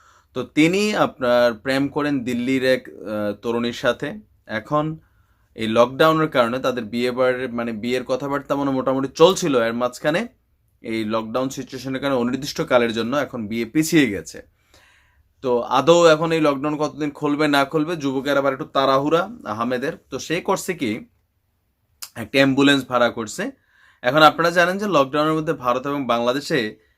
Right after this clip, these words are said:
অ্যাম্বুলেন্স বা ধরেন মানে রোগের সাথে রিলেটেড রুগী অথবা,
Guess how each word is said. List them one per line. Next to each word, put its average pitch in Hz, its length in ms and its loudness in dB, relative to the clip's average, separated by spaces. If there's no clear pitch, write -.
অ্যাম্বুলেন্স 151 680 0
বা 104 480 2
ধরেন 120 300 -4
মানে 107 220 -4
রোগের 120 360 -2
সাথে 139 380 -2
রিলেটেড 127 460 -2
রুগী 120 380 -2
অথবা, 131 560 2